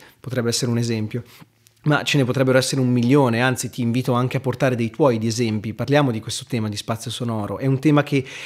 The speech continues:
evidentemente non è trattato abbastanza, altrimenti non ci sarebbero state queste domande, non, non ci sarebbero stati questi dubbi. Ed è un tema importantissimo perché appunto, eh, è il, è la prima chiave della percezione.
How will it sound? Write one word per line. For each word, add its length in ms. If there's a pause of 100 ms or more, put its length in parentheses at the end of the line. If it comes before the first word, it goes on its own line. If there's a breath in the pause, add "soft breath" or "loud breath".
(200 loud breath)
evidentemente 880
non 140
è 60
trattato 360
abbastanza, 540
altrimenti 640 (340 loud breath)
non 280
ci 80
sarebbero 400
state 260
queste 260
domande, 420
non, 180
non 140
ci 80
sarebbero 340
stati 300
questi 280
dubbi. 460 (460 loud breath)
Ed 180
è 140
un 220
tema 200
importantissimo 840
perché 240
appunto, 600 (400 loud breath)
eh, 600
è 380
il, 340
è 440
la 200
prima 400
chiave 480
della 220
percezione. 1000